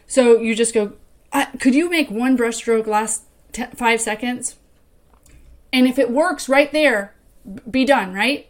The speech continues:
Now you guys are slowly brushing together and you're actually working through regulation, and it's beautiful, and you don't need to keep going. But let's say they're like, uh, they're still bouncing around, they're still moving through their brushes.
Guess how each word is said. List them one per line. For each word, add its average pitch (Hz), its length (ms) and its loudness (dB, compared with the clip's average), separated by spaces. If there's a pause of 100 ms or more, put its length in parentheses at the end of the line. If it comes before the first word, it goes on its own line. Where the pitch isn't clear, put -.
(160)
Now 220 220 -2
you 254 140 0
guys 247 200 0
are 226 100 -2
slowly 240 540 -2
brushing 233 400 -4
together 220 380 -4
and 214 200 -8
you're 214 120 -10
actually 226 340 -6
working 226 480 -6
through 214 440 -4 (260)
regulation, 220 720 0
and 208 140 -8
it's 202 120 -12
beautiful, 214 420 -6
and 196 140 -6
you 196 80 -8
don't 220 160 -4
need 214 140 -8
to 202 120 -12
keep 202 140 -10
going. - 180 -14 (760)
But 240 120 -4
let's 294 240 4
say 269 220 2
they're 240 180 2
like, 220 200 2
uh, 262 520 2
they're 220 160 2
still 247 240 0
bouncing 226 360 0
around, 220 300 0
they're 214 220 -4
still 240 120 2
moving 226 320 0
through 226 180 0
their 214 100 2
brushes. 208 580 -4